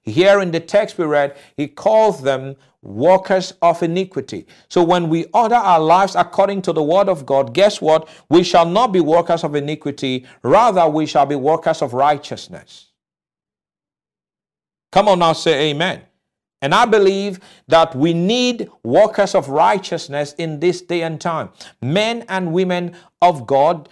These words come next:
that will rise up in the word of God and take God's word at face value and live out the word of God so that the world will see your,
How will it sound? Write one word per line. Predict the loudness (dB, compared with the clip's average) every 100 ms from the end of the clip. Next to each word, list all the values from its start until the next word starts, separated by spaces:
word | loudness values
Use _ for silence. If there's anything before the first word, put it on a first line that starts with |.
| _ 2
that | 2
will | 2 2
rise | 2 2 0
up | 0 0 -6
in | -8 -6 -6 -10 _ -2
the | 0
word | 4 4 4
of | 0 -2
God | 2 2 2
and | -4 -8 0
take | 2 2 0
God's | 0 0 -2
word | -4 -2 -2
at | -4
face | -4 -4 -2
value | 0 0 0 -6 -8 _ _ -2
and | -2 0 -2 2 4
live | 4 0 -2 0
out | 2 2 0 -6 -4
the | -2
word | 2 2
of | 0 -2
God | 0 2 2 -4 -20 _ -4
so | 0
that | 4 2
the | 2
world | 0 2 2 2
will | 0
see | -2 -6 -8 -6 -6 -8 -12 _ -2
your, | 2 2 0